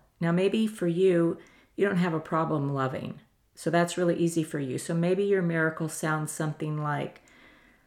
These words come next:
"Oh my gosh, it would take a miracle for me to quit eating chocolate and lose weight."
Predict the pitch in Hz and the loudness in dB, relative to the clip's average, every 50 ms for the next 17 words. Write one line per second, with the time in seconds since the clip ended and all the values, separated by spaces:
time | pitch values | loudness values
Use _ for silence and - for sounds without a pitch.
0 | _ _ _ _ _ - - 190 180 170 139 - - 139 139 143 - - - 185 | _ _ _ _ _ -6 -4 -2 0 0 0 0 2 2 2 2 0 -2 -2 -2
1 | 180 - 180 170 175 160 151 156 165 175 175 185 185 175 - 165 151 - 160 151 | -2 0 0 0 0 0 0 0 2 4 4 4 4 4 2 -2 -2 -2 -2 -4
2 | 147 147 139 131 135 - - - 160 151 147 143 139 139 135 135 131 - 147 139 | -2 -2 -2 -4 -4 -6 -4 -4 -2 -2 -2 -2 -2 -2 -4 -4 -4 -4 -2 -2
3 | 135 135 - 135 123 - - - 131 135 135 127 127 127 - 123 - - - - | -2 -2 -2 -4 -4 -4 -4 -4 -4 -2 0 0 0 -2 -2 -4 -6 -6 -6 -6
4 | - - | -8 -12